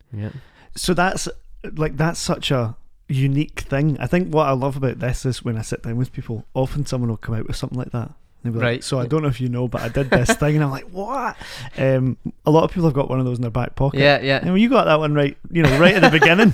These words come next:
Speaker 1: <laughs>
Speaker 2: That's good. You didn't keep it
Speaker 1: Yeah.
Speaker 2: holding <laughs> back, holding back. But I feel like you've got a few of them. There's one in particular that I'd, I'd want to hold till later on that
Speaker 1: Right,
Speaker 2: I know
Speaker 1: okay,
Speaker 2: about.
Speaker 1: yep.
Speaker 2: But anyway,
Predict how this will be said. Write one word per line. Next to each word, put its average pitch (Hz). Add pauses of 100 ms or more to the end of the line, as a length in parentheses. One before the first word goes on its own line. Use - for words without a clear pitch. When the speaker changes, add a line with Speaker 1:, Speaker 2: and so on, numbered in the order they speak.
Speaker 1:
<laughs> -
Speaker 2:
That's -
good. 196
You 139
didn't 196
keep 208
it 170
Speaker 1:
Yeah. 147
Speaker 2:
holding 175
<laughs> 160
back, 208 (240)
holding 196
back. - (320)
But 202
I -
feel 240
like 233
you've 202
got 208
a -
few 175
of 202
them. 127
There's 151
one 170
in 160
particular 127
that 120
I'd, 120
I'd 123
want 131
to 139
hold 127 (240)
till 127
later 120
on 120 (260)
that 107
Speaker 1:
Right, 101
Speaker 2:
I 151
know 135
Speaker 1:
okay, 113
Speaker 2:
about. 120
Speaker 1:
yep. 123
Speaker 2:
But -
anyway, 135